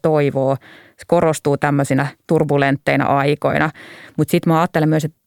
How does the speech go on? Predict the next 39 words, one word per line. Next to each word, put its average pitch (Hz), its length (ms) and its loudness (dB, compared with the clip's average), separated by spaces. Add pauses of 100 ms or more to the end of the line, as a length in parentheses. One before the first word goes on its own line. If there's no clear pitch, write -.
(140)
pelkkä 160 280 0
toivominen 151 540 2
niinku 156 220 -2
toivon 160 340 2
vuoksi 151 360 0
ei 143 160 2
riitä, 156 280 2
että 135 100 -4
sehän 147 240 -4
voi 147 160 0
passivoida. 131 720 -2 (340)
Et 139 120 -6
sit 143 140 -2
voi 143 140 2
tulla 139 180 0
semmonen 139 420 0
ajatus, 135 220 -2
että 170 120 -2
no, 196 100 2
kyllähän 170 380 0
asiat 156 280 0
aina 143 160 0
järjestyy, 139 680 -2
että, - 280 -6 (420)
et 135 180 -4
eihän 131 260 0
mun 139 220 2
teoilla 131 440 0
ole 127 120 -4
väliä, 139 380 0 (420)
mutta 139 260 -2
teoilla 143 300 2
nimenomaan 151 640 2
on 120 140 -2
väliä. 131 380 0 (800)
Ja 151 180 0
tota, 131 360 -4 (100)
meillä 139 240 -2
on 131 120 0